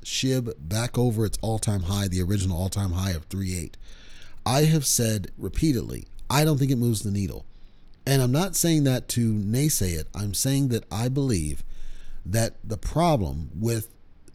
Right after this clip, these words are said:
this whole situation, I actually did a video on YouTube about it, where I was questioning why so many people were holding on to shib.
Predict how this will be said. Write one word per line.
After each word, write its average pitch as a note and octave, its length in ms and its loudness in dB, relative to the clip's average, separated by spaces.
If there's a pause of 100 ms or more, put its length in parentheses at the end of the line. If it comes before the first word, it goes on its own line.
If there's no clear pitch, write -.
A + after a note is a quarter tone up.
this A2 260 0
whole C3 240 6
situation, A2+ 540 2
I G2 140 2
actually D3 200 4
did D3+ 140 6
a B2+ 60 6
video A#2+ 400 6
on A2 340 0
YouTube A2+ 360 2
about D#2 280 -2
it, C#2 100 -8 (480)
where A#2 240 0
I G#2+ 100 -2
was G#2 140 -2
questioning A#2+ 580 2
why A2+ 200 2
so B2 180 2
many G#2+ 160 4
people G2 320 0
were F2+ 120 0
holding G2+ 300 -2
on F2 100 -2
to D#2+ 60 -2
shib. - 340 -4